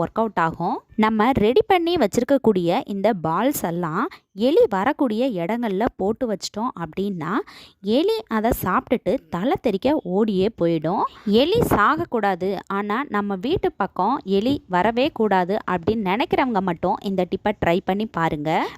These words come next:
வீட்ல எலி வராம இருக்கணும் அப்படின்றதுக்காக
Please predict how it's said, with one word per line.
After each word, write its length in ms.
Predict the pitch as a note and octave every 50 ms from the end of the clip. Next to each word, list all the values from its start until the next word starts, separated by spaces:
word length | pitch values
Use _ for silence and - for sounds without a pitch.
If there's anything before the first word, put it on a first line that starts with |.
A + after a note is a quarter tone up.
| - G3+ G3+
வீட்ல 400 | C#4 F#4 A4 - - D4 C#4 D#4+ D#4 G3+ F#3 F#3+
எலி 160 | G#3+ C4+ D#4+ C4+ G#3
வராம 400 | F#3+ G3 G#3+ A3 A3+ A#3 B3 C4+ C#4+ G3+ F#3+
இருக்கணும் 380 | F#3+ G#3 - A#3 A3 A3 A#3 A#3
அப்படின்றதுக்காக 960 | F#3+ E3+ F#3+ F#3+ G3+ F#3+ F#3 E3+ D#3+ - - E3+ E3 E3+ E3 - D#3 F3 G#3+